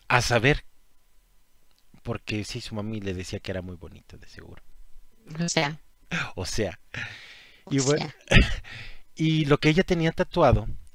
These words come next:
Speaker 1: era en el hombro una especie de ce-, de ciervo. Y sí me he puesto a ver las imágenes que están en la red y está muy bien detallado, muy bonito.
Speaker 2: Ujú.
Speaker 1: O sea, sí se ve muy, muy tribal, m-, pero, o sea,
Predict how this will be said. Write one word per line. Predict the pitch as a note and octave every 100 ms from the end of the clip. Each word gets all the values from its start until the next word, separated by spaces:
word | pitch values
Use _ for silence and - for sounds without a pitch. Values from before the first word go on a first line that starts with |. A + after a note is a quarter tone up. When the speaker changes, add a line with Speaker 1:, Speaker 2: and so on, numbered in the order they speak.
| -
Speaker 1:
era | B2+ C3+ D#3
en | A#2+
el | A#2
hombro | B2+ C3 C#3+
una | C3+ C#3
especie | - C3+ B2+ - A#2+
de | G#2+
ce-, | - - C#3 D3 B2
de | A2+
ciervo. | D3+ D#3 G#2 E2 - - - - -
Y | B2 B2
sí | - F#3
me | D3
he |
puesto | - B2+ -
a |
ver | B2+ A#2+
las | A#2+ -
imágenes | G#2+ G2 G#2+ G#2 -
que | -
están | - F#2
en | E2 D#2+ D#2+ E2+ E2
la | F#2+
red | - A2+
y | -
está | G#2 B2
muy | A#2+ B2 C3+ D#3 C#3
bien | A#2
detallado, | G#2+ - F#2+ F#2+ F#2+
muy | G2 G#2+ A#2 C#3
bonito. | A#2 A2 G2+ E2+ B2
Speaker 2:
Ujú. | D#3
Speaker 1:
O | - - - - - - -
sea, | B2+
sí | A#2
se | D3+ D#3+
ve | D3+
muy, | C3+ B2+ C3 C3 B2+ A#2+ G#2+
muy | G#2 A#2+
tribal, | - A2+ A2+ D#3+ C#3+
m-, | A2+ A2 - - - - -
pero, | C3 B2+ C3+
o |
sea, | C3+ B2+